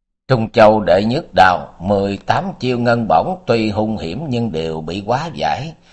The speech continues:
và cũng chẳng bức đối phương lùi được nửa bước. Sau khi xuất mười tám chiêu ngân bổng mà vẫn không áp đảo được đối phương thì Đồ Vô Phương liền nhanh chóng thoái lùi bảy tám bước. Cao Thiên Kiện liền cười ha hả rồi nói,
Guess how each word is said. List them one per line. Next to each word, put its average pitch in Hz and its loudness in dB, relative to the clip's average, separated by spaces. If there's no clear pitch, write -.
và 95 4
cũng 120 -4
chẳng 113 -2
bức 190 -2
đối 165 2
phương 120 -4
lùi 82 -4
được 78 -8
nửa 82 -8
bước. 135 -10
Sau 139 6
khi 139 0
xuất 185 0
mười 95 -2
tám 156 0
chiêu 127 -4
ngân 120 -2
bổng 107 0
mà 87 -2
vẫn 85 -6
không 127 -4
áp 143 -8
đảo 147 2
được - -10
đối 143 0
phương 113 -4
thì 71 -8
Đồ 113 8
Vô 143 4
Phương 143 0
liền 92 -4
nhanh 120 -4
chóng 147 -2
thoái 143 -4
lùi 78 -6
bảy 80 0
tám 147 -6
bước. 165 -10
Cao 95 6
Thiên 98 -4
Kiện 90 -6
liền 80 -6
cười 80 -6
ha 92 -4
hả 82 -6
rồi 71 -2
nói, 131 -10